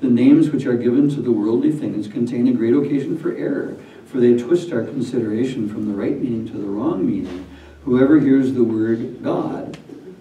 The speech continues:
does not know the right meaning, but the wrong meaning." It's the same with the Father, the Son, the Holy Spirit, life, light, resurrection, the church.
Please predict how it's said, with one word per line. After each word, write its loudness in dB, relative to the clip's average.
does -6
not 2
know 0
the -2
right -2
meaning, 0
but -8
the -4
wrong -4
meaning." -6
It's -8
the -4
same 4
with -4
the -10
Father, -4
the -14
Son, -2
the -8
Holy -6
Spirit, -8
life, -6
light, -6
resurrection, -6
the -12
church. -6